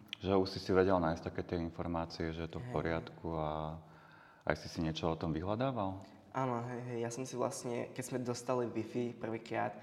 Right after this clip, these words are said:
Speaker 2: to mi bolo, myslím, dvanásť rokov, takže celkom dosť neskoro oproti iným mojim spolužiakom,
Speaker 1: Mhm.
Speaker 2: tedajším.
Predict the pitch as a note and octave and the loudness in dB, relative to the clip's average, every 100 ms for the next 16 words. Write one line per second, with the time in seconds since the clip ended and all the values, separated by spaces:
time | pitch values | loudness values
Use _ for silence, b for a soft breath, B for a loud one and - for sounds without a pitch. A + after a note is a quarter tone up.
0 | B B - A#2+ A2+ A2 A2+ A2+ A#2+ A2+ | B B -6 -2 0 0 0 -2 -4 -2
1 | A2+ A2+ A#2 - A#2 A#2 - C#3 D3 - | 0 0 -2 -6 -6 -4 -2 -2 -2 -4
2 | A#2 A2 G#2+ A2+ G#2+ - C3+ D#3 C3 - | -4 -4 -4 -4 -2 -2 0 0 -2 0
3 | B2 A#2+ - B2 A2+ - C3 A2+ A#2 A#2 | 0 0 -4 -4 -4 -4 -2 2 2 0
4 | B B B - A#2 A#2+ A#2+ A2+ A2+ - | B B B -2 0 0 0 -2 -2 -4
5 | A2 G#2+ G#2+ A2 A2+ A2+ - A#2+ A#2+ A2+ | -4 -4 -6 -4 -4 -4 0 0 2 0
6 | F#2 F2+ F#2+ G#2 A2+ A2 A2+ - C#3 | 6 6 6 4 4 2 0 -4 -4